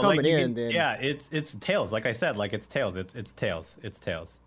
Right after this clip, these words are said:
Speaker 1: Um, but it's a modern Tales, and it's really good. The combat is awesome, and it's pretty addicting. Um, I mean, you could say this about Persona as well. Persona has the same thing,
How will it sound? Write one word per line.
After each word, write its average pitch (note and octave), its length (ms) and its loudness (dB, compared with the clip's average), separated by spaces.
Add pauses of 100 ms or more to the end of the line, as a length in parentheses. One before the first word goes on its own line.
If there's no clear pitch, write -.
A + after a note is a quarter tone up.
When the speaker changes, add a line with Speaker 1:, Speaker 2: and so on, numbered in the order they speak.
Speaker 1:
Um, F#2+ 320 -4
but A#2 160 -2
it's A#2 160 -4
a C3+ 40 0
modern C3+ 340 0
Tales, E2 320 -10
and F#2+ 120 -6
it's F#2 120 -10
really G#2 220 -4
good. F2+ 240 -6
The F#2+ 60 -10
combat G#2 300 -4
is F#2 100 -8
awesome, F#2 340 -8 (260)
and F2+ 280 -8
it's - 380 -16
pretty G2 200 -4
addicting. F2 420 -10 (600)
Um, F#2 400 -4 (1200)
I A#2 80 -6
mean, C#3 180 -2
you E3+ 140 -2
could C4+ 160 -2
say D#3+ 120 0
this B2+ 200 -2
about G#2 400 -2
Persona B2+ 360 -2
as F#2+ 160 -2
well. G#2 320 0
Persona A#2 360 -4
has G#2 100 -2
the F#2+ 60 -8
same F#2 240 -8
thing, F#2 400 -6